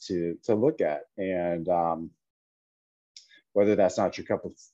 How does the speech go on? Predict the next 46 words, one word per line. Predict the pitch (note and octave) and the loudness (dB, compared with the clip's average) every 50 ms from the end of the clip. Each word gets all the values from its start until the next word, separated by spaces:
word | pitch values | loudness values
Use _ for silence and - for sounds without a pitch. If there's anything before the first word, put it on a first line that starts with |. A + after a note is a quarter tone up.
| _ - | _ 0
cup | D#3+ C3 - | 0 0 0
of | F2 | -2
tea, | - - B2 F3 | 0 2 4 4
if | - - | 4 2
you | G2 E2 | -2 -10
start | - - - G#2 G2 F2+ | -8 -4 -2 -2 0 0
watching | E2+ E2+ F2 - - F#2+ | 0 0 -2 -2 -6 -10
s-, | - - - - | -10 -12 -16 -20
<laughs> | - - | -20 -18
some | - - - C#3+ A#2+ A2 | -8 -2 0 0 0 0
of | G2 F2 | -2 -2
his, | G2 F#2 F2+ E2+ D#2+ F#2 | -4 -4 -4 -4 -2 -2
uh, | F2 E2+ E2 | -2 -2 -2
reels | E2 F2+ F#2+ G2+ F#2+ G2+ | -2 -2 -2 -2 -2 -2
and | F#2+ - | -4 -2
such, | - G2+ F#2+ - - | -2 -2 -2 -2 -4
but | - E2+ D2+ F2+ | -8 -8 -6 -6
he, | E2+ F2+ F2+ F2+ E2+ - _ _ - - _ _ _ - | -8 -6 -6 -6 -6 -8 _ _ -20 -20 _ _ _ -12
he's | E2 - | -6 -2
kind | G#2+ A2 G#2 | -2 0 0
of | E2+ D2 | -2 0
vulgar | D2 G#2 A#2 B2 B2 C#3+ C#3+ | 2 2 2 4 4 4 4
in | C#3 C#3 | 4 4
a | C#3 | 4
way, | C3+ C#3 C#3+ D3 | 4 4 4 4
but | B2+ G2 G2 F#2 F2 E2 D#2 - - - - _ | 2 2 -2 -2 -2 -4 -6 -12 -20 -20 -20 _
he, | _ - - G2+ G2 F#2 F#2 F#2+ F2+ | _ -4 -2 0 2 2 0 -2 -4
he's | F2 D#2+ D#2+ | -6 -4 -2
very | G2+ G2+ F#2 F2+ - | 0 0 2 0 -2
passionate. | - - B2 A#2 A#2+ - - E2+ D#2 D2 - _ _ _ _ - - _ _ _ _ - | -2 -2 0 0 0 -2 -4 -8 -10 -12 -14 _ _ _ _ -20 -20 _ _ _ _ -8
And | G2+ F#2+ E2 | -8 -8 -4
so, | - - G#2+ G#2 G2+ G2 F#2+ F2+ E2 - - _ _ _ _ _ _ - | 0 2 4 6 8 8 6 6 4 0 -6 _ _ _ _ _ _ -6
um, | E2 D#2 D2 C#2+ C#2 C#2 D2+ D#2 - _ _ _ _ _ _ _ - | -4 -2 -2 -2 -2 -4 -6 -10 -16 _ _ _ _ _ _ _ -6
it, | A2 A2+ | -6 -4
you | A2+ G#2 F#2+ | -2 -2 -2
can | G2 F2+ | -2 -4
see | - - A2+ G#2+ | -2 0 0 2
that | G2+ G2 - | 2 0 0
same | - G#2+ G#2 - | -2 -4 -6 -4
passion | - - G2+ F#2 F2 - F#2+ F#2 | -2 0 0 0 0 -2 -4 -6
in | E2+ E2 D#2 | -6 -6 -8
his | D2 - | -10 -10
kids. | - - G#2 F2+ E2 D#2 - - | -4 -2 0 0 -2 -4 -8 -8
But | F#2 E2+ D#2+ | -8 -6 -6
again, | E2 D#2+ G#2+ A2 G#2 F#2 F2 F2 | -4 0 0 2 2 0 0 -4
it's, | E2+ - - - | -6 -8 -12 -20